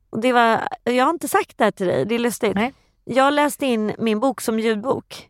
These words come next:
Speaker 2: Ja.
Speaker 1: Och första sittningen när jag skulle
Speaker 2: Ja.
Speaker 1: göra det, nej, alltså Bella, jag har aldrig varit så nedslagen i mitt arbetsliv. För att då ska man ju läsa varenda ord. Har du, du har ju gjort det här ju.
Speaker 2: Ja.
Speaker 1: Och då,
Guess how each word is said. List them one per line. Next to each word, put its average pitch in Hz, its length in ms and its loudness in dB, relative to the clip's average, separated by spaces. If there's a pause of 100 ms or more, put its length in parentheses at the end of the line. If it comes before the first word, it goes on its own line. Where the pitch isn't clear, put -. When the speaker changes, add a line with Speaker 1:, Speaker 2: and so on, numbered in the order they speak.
Speaker 2:
Ja. 214 340 -4 (260)
Speaker 1:
Och 233 240 2
första 269 840 0 (120)
sittningen 254 1040 -2 (100)
när 254 120 0
jag 226 100 0
skulle 226 200 -2
Speaker 2:
Ja. 220 60 2
Speaker 1:
göra 240 120 4
det, 226 240 -2 (520)
nej, 285 80 2
alltså 269 140 0
Bella, 254 200 2
jag 220 100 2
har 302 260 2
aldrig 214 240 0
varit 202 220 0
så 220 100 -4
nedslagen 226 1300 0 (240)
i 233 160 0
mitt - 520 -6 (380)
arbetsliv. 214 960 0 (480)
För 277 100 4
att 269 180 2
då 294 100 0
ska - 140 -4
man 302 100 0
ju 285 60 0
läsa 247 260 2
varenda 214 480 2
ord. 233 200 -2
Har 240 140 2
du, 254 80 -4
du 220 140 -2
har 262 60 2
ju 262 100 0
gjort 190 180 -2
det 175 60 -2
här 170 100 2
ju. 131 220 -2 (180)
Speaker 2:
Ja. 208 200 -4 (440)
Speaker 1:
Och - 340 0
då, 247 340 2